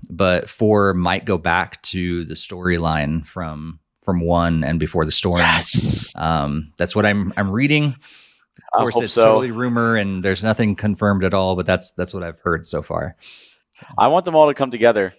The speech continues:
Speaker 2: That's what I want. I wanna, I wanna bring it all
Speaker 1: Totally.
Speaker 2: together, like M C U,
Speaker 1: Yeah.
Speaker 2: like Avengers style.
Speaker 1: It
Speaker 2: Let's bring it
Speaker 1: needs to
Speaker 2: all
Speaker 1: happen,
Speaker 2: together here.
Speaker 1: for sure.
Speaker 2: Oh,
Speaker 1: Yeah.
Speaker 2: it's so good.
Speaker 1: Yeah.
Speaker 2: Well, two,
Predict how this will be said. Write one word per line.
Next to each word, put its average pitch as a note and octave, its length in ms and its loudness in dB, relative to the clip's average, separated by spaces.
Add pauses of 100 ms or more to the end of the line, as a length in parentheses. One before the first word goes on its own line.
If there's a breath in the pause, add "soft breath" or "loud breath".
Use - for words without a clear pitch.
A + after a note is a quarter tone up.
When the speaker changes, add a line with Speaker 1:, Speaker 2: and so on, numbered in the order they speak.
Speaker 2:
That's G#2 200 -4
what A#2 100 0
I A2 80 2
want. G2+ 300 -2
I - 80 -8
wanna, G#2 260 0
I C#2 80 -4
wanna G2+ 200 -6
bring G2+ 180 -2
it - 20 -4
all - 60 -4
Speaker 1:
Totally. G2+ 180 0
Speaker 2:
together, G2 140 4
like G2 100 0
M G2+ 160 -4
C - 180 -6
U, G#2+ 500 2
Speaker 1:
Yeah. C#2+ 140 -8
Speaker 2:
like F#2 140 -2
Avengers G2+ 560 -2
style. F#2 320 0
Speaker 1:
It F#2 40 -2
Speaker 2:
Let's F#2 140 -6
bring G#2 160 -2
it - 40 -4
Speaker 1:
needs G2+ 80 0
to G2 40 2
Speaker 2:
all G2 60 2
Speaker 1:
happen, F#2+ 100 -2
Speaker 2:
together F#2+ 300 0
here. F2 180 -8
Speaker 1:
for E2 100 -18
sure. E2+ 320 -18 (600)
Speaker 2:
Oh, F#2 160 2
Speaker 1:
Yeah. F#2 80 2
Speaker 2:
it's - 120 -8
so F#2+ 140 0
good. F#2 280 0 (300 loud breath)
Speaker 1:
Yeah. - 140 -18
Speaker 2:
Well, C3+ 400 4
two, F3+ 400 4